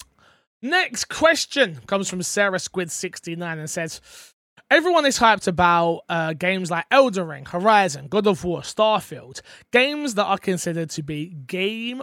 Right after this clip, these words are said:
of the year in their own right. My question is, how hyped are you guys for the real game of the year?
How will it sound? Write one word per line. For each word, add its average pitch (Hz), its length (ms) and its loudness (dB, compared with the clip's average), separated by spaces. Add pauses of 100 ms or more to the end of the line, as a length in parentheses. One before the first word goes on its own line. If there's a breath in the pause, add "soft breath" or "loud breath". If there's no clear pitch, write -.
of 180 240 -4
the 233 120 0
year 139 400 -8 (260)
in 180 140 -2
their 165 240 -4
own 175 220 -4
right. 143 360 -6
My 277 320 2
question 160 480 -4
is, 143 180 -12 (260 loud breath)
how 220 300 2
hyped 180 400 -2
are 170 60 -6
you 180 180 -8
guys 151 360 -12
for 208 100 -12
the 247 140 -2
real 381 400 8
game 208 360 2
of 160 100 -2
the 151 100 -6
year? 143 320 -10